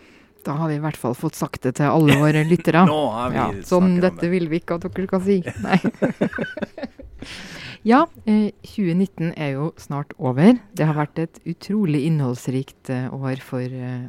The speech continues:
Speaker 1: oss begge, Kai, med
Speaker 2: Uff, ja.
Speaker 1: bøker, og du har drevet med hørespillet ditt, vi har reist utrolig mye, og
Speaker 2: Mm.
Speaker 1: Det har skjedd, eh, store ting, og dette er en innledning til å si at dette er siste episode for i år, at nå tar vi en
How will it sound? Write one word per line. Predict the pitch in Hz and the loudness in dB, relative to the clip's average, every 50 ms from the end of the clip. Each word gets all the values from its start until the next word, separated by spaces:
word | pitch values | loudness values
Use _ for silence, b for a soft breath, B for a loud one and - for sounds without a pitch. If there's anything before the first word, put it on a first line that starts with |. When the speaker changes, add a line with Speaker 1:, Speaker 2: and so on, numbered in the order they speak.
| - 127 | -12 -14
Speaker 1:
oss | 127 - - | -16 -16 -14
begge, | - 143 139 135 127 120 120 120 120 120 117 | -12 -12 -10 -10 -10 -10 -8 -8 -8 -10 -10
Kai, | - - 147 160 185 185 | -8 -4 -2 0 0 0
med | 165 - 135 143 151 | 0 -2 -2 -4 -4
Speaker 2:
Uff, | 143 - - - - | -6 -8 -12 -14 -12
ja. | - - B B B B B B | -12 -12 B B B B B B
Speaker 1:
bøker, | - 151 156 143 139 127 - - - 139 143 156 160 | -8 -6 -4 -2 -2 -4 -4 -6 -4 -4 -2 -2 -2
og | 151 147 | -4 -4
du | 139 131 127 | -2 -2 -2
har | 127 | -2
drevet | 123 131 123 131 139 | -2 -2 -4 -4 -4
med | 143 135 | -4 -4
hørespillet | 135 165 147 127 120 - - 123 117 123 120 | -4 -4 -4 -6 -8 -10 -10 -10 -8 -6 -6
ditt, | 127 131 - - | -6 -8 -6 -6
vi | 139 135 139 | -4 -2 0
har | 135 135 135 | 0 0 -2
reist | 135 131 131 139 - - 156 | -2 -2 -4 -4 -6 -6 -8
utrolig | 143 - 165 156 135 104 127 | -6 -4 -4 -4 -4 -4 -6
mye, | 135 139 143 139 127 113 113 | -6 -4 -4 -4 -4 -4 -2
og | 123 131 135 135 117 - B B B | -2 -2 -2 -2 -4 -6 B B B
Speaker 2:
Mm. | 107 98 101 95 92 B B B B B B | -18 -16 -16 -16 -18 B B B B B B
Speaker 1:
Det | - 156 | -4 -2
har | 160 170 | -2 -2
skjedd, | - - 180 160 165 180 170 160 | -2 -2 -2 -2 -2 -2 -2 0
eh, | 190 180 175 175 175 175 180 180 180 180 - - - _ _ - | 2 2 2 2 2 0 0 0 0 -2 -4 -6 -10 _ _ -20
store | - - - 208 196 180 165 165 | -14 -8 -4 -2 0 0 -2 0
ting, | - 220 226 269 294 269 202 170 - - | 2 4 6 8 8 8 6 6 2 -6
og | 165 165 180 180 180 175 | -4 -2 0 0 0 0
dette | 175 170 - - | -2 -2 -2 -2
er | 160 170 | -2 0
en | 175 135 | 0 0
innledning | 180 170 151 139 127 120 117 120 127 135 139 | 0 0 0 0 0 -2 -2 -2 -2 -4 -4
til | - 151 147 | -4 -4 -4
å | 147 143 | -4 -4
si | - 151 | -4 -6
at | 135 147 | -4 -4
dette | 156 147 - 156 | -4 -4 -2 -2
er | 151 151 | -4 -2
siste | - 185 185 - - - - 131 135 135 131 131 - | -2 -4 -6 -6 -8 -12 -8 -6 -4 -4 -4 -6 -6
episode | 147 - 147 143 - 160 156 139 127 123 127 127 127 131 135 131 120 - - - | -8 -8 -8 -6 -6 -6 -6 -4 -4 -4 -4 -4 -4 -4 -4 -6 -6 -10 -16 -20
for | - - 147 | -10 -6 -4
i | 139 139 | -2 -2
år, | 151 160 185 208 214 156 | 0 2 2 2 2 2
at | 156 - | -2 -2
nå | - 139 143 139 - | -4 -4 -4 -4 -4
tar | - 147 131 123 | -6 -6 -4 -4
vi | 120 120 123 127 127 131 131 - _ - | -4 -4 -4 -4 -4 -6 -6 -8 _ -10
en | 143 147 151 | -8 -8 -8